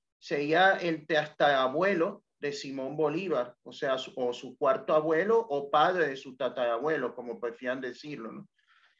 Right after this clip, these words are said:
Que, perdón, que nace, nace en Santo Domingo en mil quinientos sesenta y nueve, quise decir, un pequeño error.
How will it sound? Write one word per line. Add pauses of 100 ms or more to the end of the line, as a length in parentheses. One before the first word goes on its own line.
Que, (840)
perdón,
que
nace,
nace
en
Santo
Domingo
en
mil
quinientos
sesenta
y
nueve,
quise
decir,
un
pequeño
error.